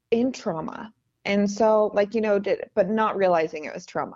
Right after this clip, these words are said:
I didn't finally label it till I was in college. And then finally, like, "Oh, I see where, like, um,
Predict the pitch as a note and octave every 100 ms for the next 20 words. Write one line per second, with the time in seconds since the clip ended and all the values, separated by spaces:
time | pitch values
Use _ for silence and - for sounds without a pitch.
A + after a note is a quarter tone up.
0 | - F#3+ G#3 G3 - G#3 G3+ G#3 G3+ F#3
1 | F#3 F3 D#3 A#2 - F#3 E3 D#3 D3+ -
2 | - - - - G3+ G3+ - _ - _
3 | _ - G3 G3 G3 G3+ F#3 F#3+ F#3 F#3
4 | - - D4+ G4 F#4+ G#3+ C3+ G3+ - _
5 | _ C#4 E4 E4 - D4+ C#4 G3+ F3+ A#3+
6 | - G#3+ G#3+ G#3+ G#3+ G#3 G3 F3+ - _
7 | _ _ _ _ - G3+ G3 F#3+ F#3 F3+
8 | F3+ F3+